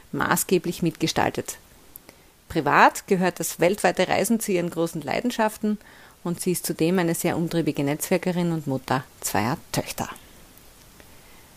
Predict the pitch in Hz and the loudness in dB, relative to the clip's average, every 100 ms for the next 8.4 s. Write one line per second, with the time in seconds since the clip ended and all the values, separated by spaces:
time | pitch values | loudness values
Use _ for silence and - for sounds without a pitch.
0 | - - - - 165 165 151 151 147 - | -20 -20 -8 0 4 4 4 2 0 2
1 | 262 302 247 233 - - 214 226 220 208 | 2 2 0 -2 -4 -2 0 2 0 -2
2 | 202 202 - 180 - 170 170 - - - | -2 0 0 -2 -2 -2 -2 -6 -14 -10
3 | - 165 165 160 175 185 190 233 185 - | -2 0 0 -2 -2 0 2 2 -2 -4
4 | 165 156 247 294 277 262 233 220 - 214 | -6 -2 -2 0 0 2 2 2 0 0
5 | 214 214 - - - - 175 180 170 156 | 0 -2 -12 -20 -12 -8 -2 -2 0 -2
6 | 170 156 139 202 208 185 - 196 - 156 | -2 -2 0 2 2 2 0 -2 -2 -4
7 | 160 - 151 - - - 131 - - - | 0 0 -2 -4 -2 0 -2 -4 -6 -4
8 | - - - - | -8 -8 -12 -14